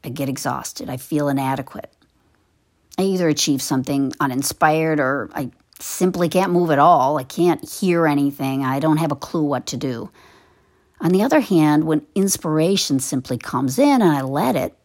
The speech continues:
it naturally impels me into work that feels more meaningful. It brings with it a natural need t-, to do it, to follow through, to complete it, because it's kind of out of my hands.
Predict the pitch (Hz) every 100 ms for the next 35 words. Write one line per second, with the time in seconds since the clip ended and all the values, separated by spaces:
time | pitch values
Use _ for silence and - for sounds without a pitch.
0 | _ 180 190 - - 233 240 247 240 220
1 | 208 202 - 139 135 151 139 139 135 147
2 | 151 147 147 131 - 135 131 131 127 123
3 | 123 117 117 - - - _ _ _ _
4 | _ _ _ _ _ 156 151 165 170 175
5 | 156 - 147 135 135 131 127 131 135 -
6 | 135 135 143 160 156 151 - - - -
7 | 143 147 131 - - 135 120 - 135 135
8 | 170 - 165 151 - - - 151 - 180
9 | 151 - - _ _ - _ _ _ _
10 | _ _ - 156 - 151 147 143 147 -
11 | - 220 180 160 156 156 - 349 311 -
12 | - -